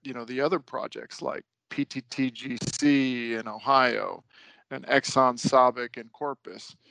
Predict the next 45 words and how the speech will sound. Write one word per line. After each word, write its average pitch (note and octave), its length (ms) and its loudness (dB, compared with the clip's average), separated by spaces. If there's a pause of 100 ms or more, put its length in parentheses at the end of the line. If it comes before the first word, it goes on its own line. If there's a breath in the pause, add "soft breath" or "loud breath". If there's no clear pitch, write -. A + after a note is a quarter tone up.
(280 soft breath)
you E3 60 -8
know, E3 160 0 (100)
they'll F3+ 200 8
likely F#3 360 6
move E3+ 240 -8
forward, G3 440 -8 (100)
but D#3+ 180 -2 (400)
there's C#3+ 200 -6
definitely E3 340 -2
been D3 200 0
a D3 60 -4
delay. C#3 340 2
P C3+ 160 -8
T C#3 120 -14
T C#3+ 180 -10
G C3+ 160 -10
C C3+ 300 -4
this B2+ 260 -8
week D3+ 280 -6
had, A#2 120 -8
uh, A#2 160 -6 (260)
you C#3 100 -16
know, B2+ 140 -14
has B2 120 -10
already B2+ 280 2
announced B2 400 -2
that A#2+ 160 -4
they're B2 320 0
going B2+ 240 -8
to B2 100 0
delay C3 480 4
their C3 260 -4
F C3+ 180 -4
I C3 160 -2
D B2+ 420 -14 (300)
later, B2+ 420 2 (160)
you - 100 -12
know, - 140 -14
until C3 440 -2
twenty C3+ 220 -6
twenty-one. C3+ 440 -6 (760 loud breath)
And, C3+ 180 4 (100)
and C#3+ 180 2
so C3+ 560 6 (760)
given D3+ 720 2